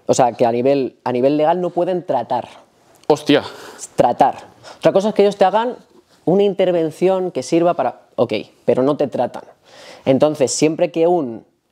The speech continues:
Speaker 1: osteópata que no sea fisio, que por eso muchos hacen la fisioterapia o tal, siempre que no sea fisio no te puede tratar una patología, ni hacerte una valoración funcional, ni hacerte una hipótesis de lo que te ocurre, etcétera. Eso para empezar.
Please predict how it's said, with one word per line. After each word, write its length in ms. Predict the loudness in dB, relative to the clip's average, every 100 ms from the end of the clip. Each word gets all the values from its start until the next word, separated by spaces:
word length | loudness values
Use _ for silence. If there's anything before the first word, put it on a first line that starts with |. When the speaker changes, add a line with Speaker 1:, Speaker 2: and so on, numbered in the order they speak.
| _ _ _
Speaker 1:
osteópata 560 | -4 2 2 2 0 -2
que 100 | -4
no 100 | -2
sea 180 | -2 -2
fisio, 500 | -2 -2 -6 -10 -10
que 80 | -8
por 120 | -4
eso 120 | -2 0
muchos 360 | 0 -2 -4
hacen 220 | -6 -2 -2
la 80 |
fisioterapia 840 | -2 -6 -2 0 0 2 2 2 -2
o 180 | -6 -6
tal, 280 | -2 -4 -4 -20 -20 -20 _ _
siempre 300 | 0 2 2
que 40 | 0
no 80 |
sea 140 | -2 -4
fisio 280 | -4 -2 -2
no 120 | 0
te 80 | 0
puede 200 | 0 0
tratar 320 | 0 0 0
una 140 | -2
patología, 540 | -4 -4 -6 -6 -8 -8 _ _ -6
ni 100 | -4
hacerte 300 | 0 0 2
una 120 | 0
valoración 880 | 0 -2 -6 -2 2 2 0 -6 -8
funcional, 960 | -10 -6 -2 0 2 0 -2 -2 -4 -6
ni 100 | -8
hacerte 280 | -6 -4 -4
una 100 | -2
hipótesis 440 | -2 -2 -4 -4
de 40 | -4
lo 100 | -4
que 100 | -2
te 80 |
ocurre, 400 | 0 0 0 -2
etcétera. 380 | -4 -6 -6 -6 -2
Eso 140 | 0
para 100 | 0
empezar. 340 | -2 -4 -4